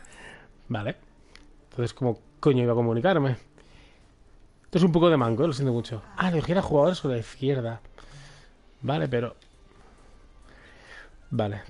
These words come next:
pero las frases, es que encima acostúmbrate ahora como estoy, el de cuando la, cuando la abrí, estoy acostumbrado. Bien usada diva es un tanque muy bueno. Es lanzar el gesto en el momento indicado. Pues, te diré, Andy, que si tú lo dices, <laughs> ¿por qué me queda igual? <laughs> Venga.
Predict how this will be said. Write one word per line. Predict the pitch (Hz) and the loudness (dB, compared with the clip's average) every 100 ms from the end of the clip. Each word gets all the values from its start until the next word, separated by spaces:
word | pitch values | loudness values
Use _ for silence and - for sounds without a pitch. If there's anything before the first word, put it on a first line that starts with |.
| - | -4
pero | 120 117 | -2 0
las | 117 - | -2 -4
frases, | 143 175 - 196 - - - - - | -2 -2 -2 -6 -6 -16 -18 -20 -10
es | - | 4
que | 185 | 4
encima | 147 214 254 | 6 4 6
acostúmbrate | 180 - 220 208 196 | 4 6 6 6 6
ahora | 214 | 6
como | 175 147 | 6 4
estoy, | - 175 | 4 4
el | 135 127 | 6 4
de | 123 120 | 2 0
cuando | - 139 123 123 | 2 4 4 4
la, | 120 123 151 | 4 4 4
cuando | 185 | 4
la | 180 | 4
abrí, | 151 185 208 - - - 143 | 4 2 0 -8 -20 -12 -6
estoy | 113 - 151 | -6 0 0
acostumbrado. | 131 120 117 113 | 2 0 0 2
Bien | 170 | 4
usada | 220 196 185 | 4 4 6
diva | 185 196 | 6 4
es | - | 4
un | 165 | 2
tanque | 170 156 | 4 4
muy | 135 143 139 | 4 6 6
bueno. | 131 170 | 6 4
Es | |
lanzar | 190 208 | 6 6
el | 202 | 4
gesto | 202 208 | 4 6
en | |
el | |
momento | 190 202 | 6 6
indicado. | 185 151 151 127 113 | 6 6 6 6 2
Pues, | - 117 - - - - - - - - - - - - | -4 -12 -14 -18 -18 -20 -20 -20 -20 -20 -20 -20 -20 0
te | 160 | 4
diré, | 156 196 | 6 6
Andy, | 190 208 | 6 4
que | 180 | 4
si | 156 | 4
tú | 214 | 6
lo | 208 | 6
dices, | 175 190 277 254 | 6 4 2 2
<laughs> | |
¿por | 175 160 | 0 0
qué | - - | 0 2
me | 240 - 302 - | 2 2 0 4
queda | 247 | 4
igual? | 254 226 262 262 214 - - - - - - | 6 4 4 4 0 -6 -20 -20 -20 -20 -2
<laughs> | - - - - - - - - - - | -2 -2 -18 -18 -16 -12 -12 -14 -20 -2
Venga. | 131 98 92 | 0 0 -6